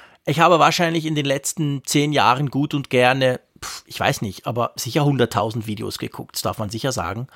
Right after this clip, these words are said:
Also der Algorithmus kennt mich und ich gucke Tech-Videos, manchmal Tech-Videos und dann vielleicht noch Tech-Videos. Und was mich schon, was mich schon krass erstaunt, bei all dieser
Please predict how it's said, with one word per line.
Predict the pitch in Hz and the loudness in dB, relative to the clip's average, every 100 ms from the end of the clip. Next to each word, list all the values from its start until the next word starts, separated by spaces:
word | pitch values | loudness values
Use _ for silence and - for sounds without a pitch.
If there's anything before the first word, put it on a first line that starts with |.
| - - - _ | -20 -20 -20 _
Also | - 139 | -2 2
der | 135 131 | 4 4
Algorithmus | 135 208 196 123 - 156 - | 4 4 4 4 2 -2 -2
kennt | 139 156 - | -2 -2 -2
mich | 113 92 | -8 -8
und | 123 | -6
ich | 139 - | -6 2
gucke | 208 - 233 220 _ _ _ - | 2 6 4 2 _ _ _ -2
Tech-Videos, | 175 175 127 113 107 104 - - _ _ | 0 2 0 0 -2 -6 -12 -12 _ _
manchmal | - 180 208 240 - 254 | -8 0 2 2 2 2
Tech-Videos | 170 - 110 87 - - | 2 -2 -8 -10 -12 -10
und | 156 135 | -10 0
dann | - 220 | 2 2
vielleicht | 220 180 - | 4 4 2
noch | 156 | -6
Tech-Videos. | - 104 104 98 - - _ - - - - - | -6 -8 -10 -14 -16 -20 _ -20 -20 -20 -12 0
Und | 165 | 4
was | 170 | 4
mich | 190 - | 4 4
schon, | 226 294 330 - _ - | 4 4 -2 -12 _ -4
was | 139 | 0
mich | 190 | 2
schon | 190 220 240 - | 2 0 -2 -8
krass | - 170 214 - | -2 0 0 -2
erstaunt, | 160 - 123 135 202 - | -4 -2 -2 -2 -6 -4
bei | - 139 | 0 2
all | - 220 | 4 2
dieser | 226 220 180 175 | 2 0 2 2